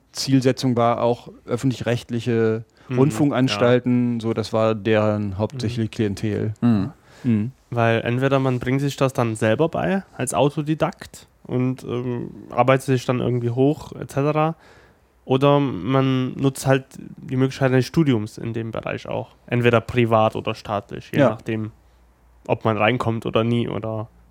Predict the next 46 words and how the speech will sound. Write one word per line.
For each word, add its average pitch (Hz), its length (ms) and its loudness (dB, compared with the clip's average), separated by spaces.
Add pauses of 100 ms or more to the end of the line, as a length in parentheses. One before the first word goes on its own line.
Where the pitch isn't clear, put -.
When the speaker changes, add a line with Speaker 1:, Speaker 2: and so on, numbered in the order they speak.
Speaker 2:
ob - 160 -10
man 113 80 -2
das 107 160 -6
Geld 123 220 4
hat 117 180 0
oder 113 180 -2
nie. 113 220 -6 (360)
Speaker 1:
Ja, 120 180 4 (260)
das 120 160 -4
ist 135 160 -8
sicherlich 135 320 2
schwierig 147 320 2
und 123 140 0
ist 131 160 -4
auch 131 200 -2 (140)
natürlich 139 360 -2
sehr 127 120 4
begrenzt, 123 560 2
ne? 123 240 -2 (160)
Die 113 420 -4
Speaker 2:
Ja. 120 180 -2 (160)
Speaker 1:
Plätze 127 340 -4
sind 139 140 -4
da 131 140 0
ja 123 200 0
immer 123 180 0
nur 123 400 2
wenige. 117 480 2 (180)
Also, 104 520 -2 (960)
ich - 60 -12
meine, 110 200 2
gut, 110 140 -6
ein 113 60 -2
Tonmeister, 120 580 4
das 107 160 -4
ist, - 160 -10
das 110 180 -4
wäre 110 220 2
auch 104 100 -4
schon 120 140 -2
jetzt - 160 -6
eine 117 80 2
Nummer 107 420 2
höher 123 340 4
gegriffen 131 560 0
irgendwie. 127 600 0